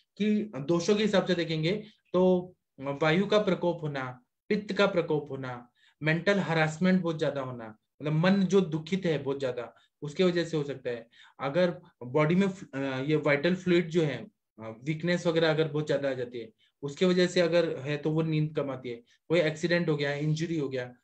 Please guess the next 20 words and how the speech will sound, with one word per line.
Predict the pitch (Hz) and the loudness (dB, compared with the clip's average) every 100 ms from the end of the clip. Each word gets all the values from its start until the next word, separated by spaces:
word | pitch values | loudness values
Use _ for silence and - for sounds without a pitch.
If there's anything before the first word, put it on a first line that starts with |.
| _ | _
उसके | 135 139 | -12 -4
वजह | 165 160 | -2 -2
से | 156 | -4
नींद | 160 151 139 | -4 -4 -6
कम | 131 | -8
आती | 117 | -8
है। | 110 _ _ _ | -16 _ _ _
अभी | 147 196 | 0 2
तक | 226 | 4
मैं | 214 214 214 214 | 6 6 6 6
केवल | 208 208 | 4 4
यही | 196 208 196 | 4 4 4
हेतु | 170 165 190 196 | 2 0 0 4
और | 185 185 | 4 4
ये | 175 170 | 0 0
लक्षण, | 165 156 - 160 | -2 -4 -4 -4
इस | 156 156 | -2 -2
पे | 180 | 2
ही | 180 | 2
मैं | 180 170 160 | 2 0 -2